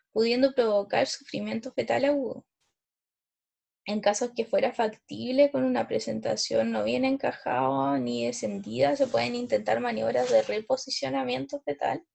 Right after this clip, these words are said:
Y si esto falla o no es factible, se indica la vía alta del parto, al igual que si se pesquisa una presentación podálica o de tronco.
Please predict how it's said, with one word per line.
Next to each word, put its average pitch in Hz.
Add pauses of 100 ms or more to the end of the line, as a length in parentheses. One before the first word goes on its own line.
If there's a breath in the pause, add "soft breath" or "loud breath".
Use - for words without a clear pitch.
(840 loud breath)
Y 247
si -
esto 302
falla 269
o 269
no 240
es 254
factible, 262
se 277
indica 226
la -
vía 113
alta 117
del 123
parto, - (120)
al 220
igual 220
que 277
si 277
se 113
pesquisa 110
una 120
presentación 110
podálica 120
o 131
de 127
tronco. -